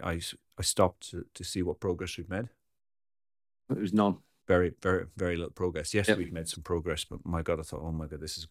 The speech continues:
Speaker 1: this is gonna be tough." But we're on the last leg. We're gonna finish it. And, and by this stage, Sue's shoulders were starting to,
Speaker 2: Yep.
Speaker 1: to, to give in.
Speaker 2: Unsurprisingly as well, you know, in terms of, like, the distance that had been swum that day, getting in and out of the cold water and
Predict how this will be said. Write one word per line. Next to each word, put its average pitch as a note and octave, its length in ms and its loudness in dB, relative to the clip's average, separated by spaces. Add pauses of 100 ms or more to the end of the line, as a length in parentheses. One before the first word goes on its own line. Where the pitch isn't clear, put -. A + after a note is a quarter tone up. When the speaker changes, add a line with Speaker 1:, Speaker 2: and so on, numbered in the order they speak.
Speaker 1:
this G#2 180 -2
is E2 80 -8
gonna D#2+ 180 -6
be D2 80 -8
tough." - 240 -6 (560)
But C3+ 220 12 (100)
we're G#2+ 160 4
on G2 120 4
the F2+ 80 0
last E2 300 -2
leg. E2+ 340 -2 (180)
We're A2+ 120 4
gonna F2+ 180 0
finish F2 320 -8
it. D#2 180 -6
And, F2 220 -8 (100)
and F#2+ 140 -4
by F#2+ 100 6
this - 400 -2
stage, E2+ 340 -4
Sue's E2 720 -2
shoulders F#2 440 -2
were F2 80 -8
starting F2+ 560 -6
to, - 160 -2
Speaker 2:
Yep. A2+ 180 6 (140)
Speaker 1:
to, - 180 -8 (120)
to - 120 -4
give E2+ 180 -2
in. F#2+ 200 2 (400)
Speaker 2:
Unsurprisingly B2+ 880 8
as F2+ 160 0
well, G#2+ 340 6
you G2 80 4
know, F#2+ 140 2
in F#2+ 140 2
terms G2+ 300 0
of, F#2 160 -2
like, F2 200 0
the F#2+ 100 -4
distance G#2 460 2
that - 80 -6
had - 80 -8
been G2+ 160 -2
swum G#2 240 2
that G2+ 160 2
day, G2 420 4 (680)
getting - 220 8
in A#2 120 12
and A2+ 80 8
out G#2+ 140 8
of F#2 60 -2
the G2+ 60 2
cold G#2+ 320 4
water G#2+ 400 6
and G2 160 2